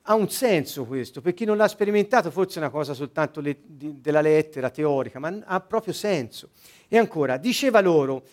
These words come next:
ho saltato alcuni versi, quando entrerete, al verso otto, in una città e vi accoglieranno, la,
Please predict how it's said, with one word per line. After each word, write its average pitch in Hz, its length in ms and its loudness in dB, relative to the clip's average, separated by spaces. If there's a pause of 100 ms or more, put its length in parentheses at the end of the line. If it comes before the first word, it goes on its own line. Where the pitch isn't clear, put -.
(440)
ho 120 80 -14
saltato 151 500 2
alcuni 165 300 -2
versi, 175 640 2 (540)
quando 196 500 2
entrerete, 180 560 2
al 123 80 -4
verso 151 320 0
otto, 156 240 0
in 160 80 -4
una 226 200 2
città 269 580 -2
e 180 120 2
vi 190 260 0
accoglieranno, 139 800 0
la, 139 140 0